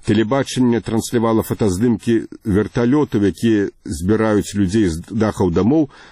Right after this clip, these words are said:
а таксама здымкі затопленых дамоў і аўтамабіляў.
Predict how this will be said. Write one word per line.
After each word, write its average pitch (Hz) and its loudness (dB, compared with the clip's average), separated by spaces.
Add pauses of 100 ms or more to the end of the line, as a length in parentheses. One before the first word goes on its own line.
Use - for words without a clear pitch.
(120)
а 151 -2
таксама 127 -2
здымкі 110 0
затопленых 104 0
дамоў 101 2
і 104 0
аўтамабіляў. 98 0